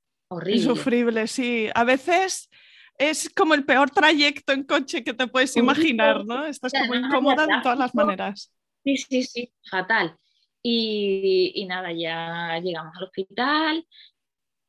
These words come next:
Speaker 1: que me vio una enfermera, me dice, "Pero chica, ¿cuánto tiempo llevas aguantando?". Y digo, "Bueno, pues no sé, tampoco tanto, unas cuantas horitas, pero no, <laughs> no estaba tan mal". <laughs> Y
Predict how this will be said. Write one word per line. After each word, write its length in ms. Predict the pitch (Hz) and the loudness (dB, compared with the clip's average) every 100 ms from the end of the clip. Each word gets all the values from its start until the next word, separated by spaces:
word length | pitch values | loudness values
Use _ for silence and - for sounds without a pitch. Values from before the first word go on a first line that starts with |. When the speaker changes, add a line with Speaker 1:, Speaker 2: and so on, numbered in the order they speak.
| - | -10
Speaker 1:
que 140 | 190 | -10
me 140 | 170 156 | -8 -8
vio 540 | 151 170 170 175 170 | -4 -4 -4 -4 -6
una 160 | 170 175 | -6 -10
enfermera, 400 | - 170 175 233 | -10 -10 -8 -8
me 80 | 202 | -8
dice, 220 | 190 175 | -8 -10
"Pero 140 | 165 160 | -10 -10
chica, 320 | - 196 220 | -12 -14 -12
¿cuánto 240 | 202 233 | -8 -8
tiempo 220 | 226 226 | -8 -8
llevas 320 | 202 196 180 175 | -8 -6 -6 -6
aguantando?". 640 | - 170 175 196 277 254 208 | -8 -8 -4 -2 0 0 -2
Y 100 | 202 | -2
digo, 140 | 185 | -4
"Bueno, 320 | 180 202 247 | -4 -4 -6
pues 300 | 254 - - | -6 -8 -8
no 100 | 202 | -10
sé, 380 | 196 - 220 320 | -10 -10 -8 -6
tampoco 440 | 254 214 196 240 247 | -6 -8 -6 -6 -4
tanto, 520 | 220 311 147 117 104 | -6 -6 -6 -4 -6
unas 260 | 95 101 - | -10 -12 -8
cuantas 300 | 107 156 220 | -6 -6 -6
horitas, 320 | 208 214 302 302 | -6 -4 -6 -6
pero 220 | 294 214 | -6 -6
no, 540 | 190 196 208 208 208 - | -6 -8 -8 -8 -10 -8
<laughs> 400 | 254 - - - | -8 -10 -20 -10
no 100 | 202 | -6
estaba 280 | 202 262 277 | -4 -2 0
tan 160 | 240 160 | 0 -2
mal". 220 | 190 202 | -2 0
<laughs> 1400 | 254 - 208 - 294 _ - - - - - - - - - | -2 -4 -10 -8 -8 _ -2 0 0 -4 -10 -14 -16 -18 -2
Y 540 | 254 247 226 214 196 | 0 0 0 2 2